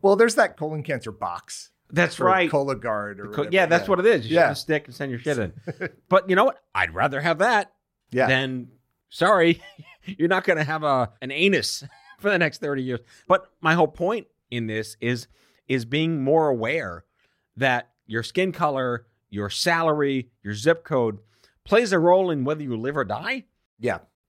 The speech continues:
Speaker 2: I'm all for that equity and that social justice, 'cause it's like you're here to help people not die, 'cause no one asked to get sick.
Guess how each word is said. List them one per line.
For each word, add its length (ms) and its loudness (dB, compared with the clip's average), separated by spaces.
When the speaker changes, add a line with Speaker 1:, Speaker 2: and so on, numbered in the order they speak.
Speaker 2:
I'm 200 0
all 200 6
for 640 0
that 240 -4
equity 600 -4
and 200 -10
that 240 -8
social 680 -2
justice, 520 -12
'cause 280 0
it's 160 -4
like 180 -6
you're 100 -4
here 140 -8
to 100 -4
help 220 -8
people 260 -8
not 280 -6
die, 400 -10
'cause 180 -6
no 80 4
one 120 -2
asked 180 -6
to 80 -14
get 180 -10
sick. 400 -6